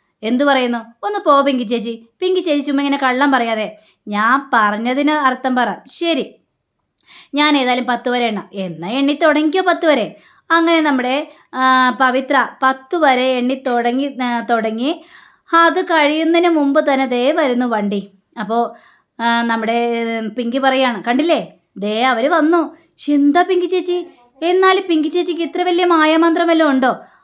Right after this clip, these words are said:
അപ്പോ നന്ദുവും ഗൗതവും കൂടി കയറി വരിക. നന്ദുവിൻ്റെ മുഖത്ത് വലിയ സന്തോഷമൊന്നുമില്ല.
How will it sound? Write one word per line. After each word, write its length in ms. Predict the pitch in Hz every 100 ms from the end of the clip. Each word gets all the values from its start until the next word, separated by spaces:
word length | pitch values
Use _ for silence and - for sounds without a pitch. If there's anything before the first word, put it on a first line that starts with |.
| -
അപ്പോ 380 | 185 233 226 - - 240
നന്ദുവും 580 | 247 269 294 262 233 269
ഗൗതവും 380 | 240 233 269
കൂടി 140 | 262 254
കയറി 300 | 262 233 254
വരിക. 280 | 240 240 233 - - -
നന്ദുവിൻ്റെ 440 | 214 214 220 226 262
മുഖത്ത് 280 | 269 254
വലിയ 240 | 285 269 269
സന്തോഷമൊന്നുമില്ല. 800 | 294 277 277 311 302 277 226